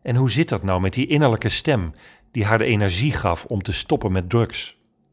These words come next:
Naast de gebruikelijke columns leest u verder een interview met burgemeester Koen Schuiling over het Haren na de fusie. Maar ook een leuk verhaal over Cycloonpost, die een sorteercentrum heeft ingericht in de Mithielschool in Haren,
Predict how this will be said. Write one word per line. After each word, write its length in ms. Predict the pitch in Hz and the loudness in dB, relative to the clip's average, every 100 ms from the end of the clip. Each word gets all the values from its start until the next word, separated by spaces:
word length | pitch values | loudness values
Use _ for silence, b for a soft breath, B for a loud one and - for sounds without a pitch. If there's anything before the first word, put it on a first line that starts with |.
| _ _ _ B B B B B B B | _ _ _ B B B B B B B
Naast 260 | 135 143 | 4 4
de 80 | - | 2
gebruikelijke 580 | 131 117 135 131 113 - | 0 4 4 4 -2 0
columns 460 | - 151 139 - - | 2 4 4 0 -2
leest 300 | 127 127 - | 2 2 0
u 60 | |
verder 300 | 101 131 135 | 0 2 2
een 120 | 113 123 | 2 0
interview 420 | 127 113 87 107 | -2 -2 0 2
met 180 | 107 95 | 0 0
burgemeester 580 | 104 - 101 98 - | -2 0 0 -2 -4
Koen 300 | 101 - 143 | -6 -2 0
Schuiling 600 | 131 - 123 92 82 78 - b b b | 2 0 2 2 0 -6 -10 b b b
over 200 | 113 101 | -2 0
het 80 | 95 | -2
Haren 540 | 92 131 123 107 101 | 2 4 4 2 2
na 180 | 123 131 | 2 4
de 80 | 113 | 2
fusie. 440 | - 120 80 69 _ _ b b b b b | 0 -2 -4 -10 _ _ b b b b b
Maar 120 | 120 | -2
ook 180 | 196 190 | 2 2
een 80 | 165 | 4
leuk 180 | 160 | 4
verhaal 400 | - 131 151 147 | 2 -2 0 2
over 220 | 123 113 104 | 2 0 -2
Cycloonpost, 1000 | - 117 - 175 147 - 104 87 - - b b b | -4 -4 0 2 2 -2 -4 -4 -6 -12 b b b
die 120 | - | -4
een 60 | 101 | -2
sorteercentrum 800 | - 101 - 156 - 143 127 127 | 0 -2 2 2 4 0 0 0
heeft 200 | 117 110 | 0 0
ingericht 480 | 143 139 - 120 120 | -2 -2 0 -2 -2
in 80 | 113 | -2
de 60 | |
Mithielschool 800 | 107 107 - 185 165 - - 135 | -2 -2 -2 -2 0 -2 -4 -2
in 120 | 131 | -2
Haren, 500 | 104 104 113 90 80 | -2 0 2 0 -4